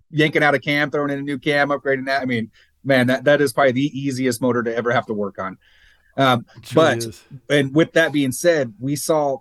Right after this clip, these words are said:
Speaker 1: how much, how, how many vehicles were getting that particular block put into it,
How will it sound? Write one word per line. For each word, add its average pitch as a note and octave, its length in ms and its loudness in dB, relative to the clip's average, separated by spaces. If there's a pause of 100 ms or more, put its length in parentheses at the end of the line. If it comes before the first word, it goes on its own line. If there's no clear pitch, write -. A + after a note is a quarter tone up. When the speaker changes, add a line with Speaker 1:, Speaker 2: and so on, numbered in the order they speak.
(120)
Speaker 1:
how C3 160 2
much, C3+ 340 -2 (560)
how, C3+ 220 -2 (200)
how D3+ 120 0
many C3+ 320 2 (160)
vehicles C3 580 2
were B2+ 100 2
getting C3 340 0
that B2 180 -4
particular C3 380 0
block B2 340 -2
put A#2+ 160 2
into B2+ 360 0
it, D3 160 2